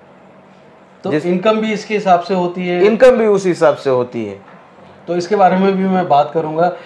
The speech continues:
Speaker 1: पर मैं चाहता हूं कि मेरे दोस्तों को आप एक मशीन का डेमो दें, देखें कि आखिर कैसे production होता है। क्या आप दिखा सकते हैं हमें?
Speaker 2: हाँ, दिखा देंगे, लेकिन इसमें सर ऐसा है कि जो तीनों अलग-अलग तरीके हैं, जैसे rent का है तो rent का अलग agreement होता है,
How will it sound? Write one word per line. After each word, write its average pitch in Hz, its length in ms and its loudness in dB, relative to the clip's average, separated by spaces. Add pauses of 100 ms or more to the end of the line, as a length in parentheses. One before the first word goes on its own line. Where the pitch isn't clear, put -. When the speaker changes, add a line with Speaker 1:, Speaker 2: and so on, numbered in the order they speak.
(200)
Speaker 1:
पर 151 80 -6
मैं 165 120 -2
चाहता 160 300 0
हूं 175 80 0
कि 170 120 -4
मेरे 165 200 0
दोस्तों 151 340 -8
को 165 100 0
आप 156 160 2
एक 143 120 -10
मशीन 147 280 -14
का 151 100 -4
डेमो 139 340 -6
दें, 160 240 -8
देखें 143 380 -4
कि - 460 -18
आखिर 151 340 -8
कैसे 147 240 -8
production 151 460 -8
होता 143 220 -6
है। 151 80 -8
क्या 156 180 -2
आप - 180 -6 (280)
दिखा 147 220 -6
सकते 170 280 -14
हैं 165 100 -12
हमें? 165 180 -18
Speaker 2:
हाँ, 220 200 2
दिखा 220 220 2
देंगे, 180 240 2
लेकिन 208 300 0
इसमें 214 460 2
सर 240 160 2
ऐसा 196 260 4
है 175 220 4
कि 226 420 0 (320)
जो 185 260 4
तीनों 220 480 2
अलग-अलग 220 540 4
तरीके 202 340 2
हैं, 120 400 0 (160)
जैसे 190 460 4
rent 185 340 2
का 202 120 2
है 185 240 4
तो 185 180 0
rent 180 280 2
का 190 160 4
अलग 180 300 4
agreement 170 500 0
होता 151 220 0
है, 151 200 0